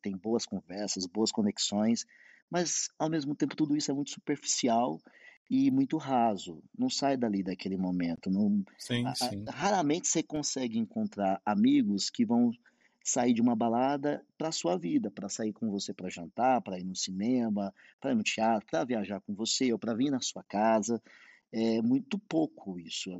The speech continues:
Speaker 1: assim, pelo menos, eh, no meu grupo isso acontece com
Speaker 2: Não,
Speaker 1: poucas
Speaker 2: eu, eu
Speaker 1: pessoas,
Speaker 2: concordo,
Speaker 1: né?
Speaker 2: é, eu acho que isso é meio que geral,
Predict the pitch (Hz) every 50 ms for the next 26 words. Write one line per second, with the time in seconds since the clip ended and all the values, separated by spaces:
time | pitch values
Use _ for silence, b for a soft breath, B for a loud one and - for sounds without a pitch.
0 | 90 95 95 92 - - 101 98 - - 101 98 98 107 123 120 113 - 110 104
1 | - - 104 - 104 107 107 107 113 117 110 - 101 110 120 107 - - - 117
2 | - 127 120 - 127 123 - - 131 127 233 - b b b b - 131 139 147
3 | 151 160 160 123 123 127 135 131 131 131 127 135 139 135 - - 143 165 - -
4 | 156 139 139 147 143 131 120 117 104 95 95 95 95 113 113 110 110 113 117 -
5 | - - - - 127 123 123 - - 131 127 123 123 131 131 - 131 123 113 143
6 | 165 156 131 123 131 151 160